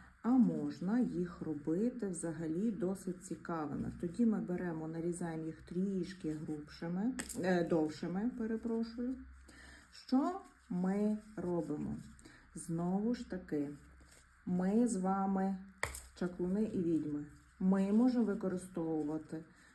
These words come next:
будь-які засоби, будь-яку магію, яку ми знаємо. Отже, перше, що ми можемо використовувати,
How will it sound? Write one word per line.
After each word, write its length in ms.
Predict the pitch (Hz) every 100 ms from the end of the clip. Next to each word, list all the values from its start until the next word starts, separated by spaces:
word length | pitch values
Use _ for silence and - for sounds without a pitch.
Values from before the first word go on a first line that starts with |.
| -
будь-які 800 | 170 185 233 285 196 196 - 175
засоби, 680 | 151 156 160 - 233 226 226
будь-яку 680 | 156 170 165 156 156 160
магію, 680 | 156 151 156 175 220 233 269
яку 500 | 190 165 - 202 254 - -
ми 340 | 160 165 170 170 - - -
знаємо. 600 | 147 170 147 151 143 - - -
Отже, 360 | 202 190 143 143 - - - - - -
перше, 380 | 220 190 - 156
що 240 | - 269
ми 80 | 311
можемо 340 | 214 208 202 185
використовувати, 840 | 185 175 175 - 147 143 - -